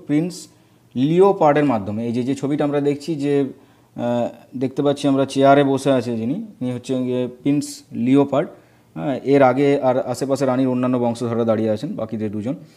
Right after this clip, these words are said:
এর আগে এই রাজপরিবারের কারো মাঝে কিন্তু এমন রোগ দেখা যায়নি। আঠারোশো তিপ্পান্ন সালের সাতই এপ্রিল প্রিন্স লিওপার্ড জন্মগ্রহণ করেন।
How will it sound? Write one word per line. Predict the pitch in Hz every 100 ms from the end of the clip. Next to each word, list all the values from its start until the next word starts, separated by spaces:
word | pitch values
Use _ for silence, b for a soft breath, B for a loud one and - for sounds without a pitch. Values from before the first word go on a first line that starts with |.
| B B -
এর | 143
আগে | 160 175
এই | 170
রাজপরিবারের | 160 160 175 175 180
কারো | 180 151 165
মাঝে | 156 170
কিন্তু | 170 160
এমন | 151 151
রোগ | 151 147
দেখা | 120 127
যায়নি। | 120 117 98 92 _
আঠারোশো | 113 120 135
তিপ্পান্ন | 131 139 143 147
সালের | 147 151
সাতই | 147 127 151 151
এপ্রিল | 147 151 170
প্রিন্স | 175 139 135 131
লিওপার্ড | 135 135 135
জন্মগ্রহণ | 120 123 139 143 147
করেন। | 147 151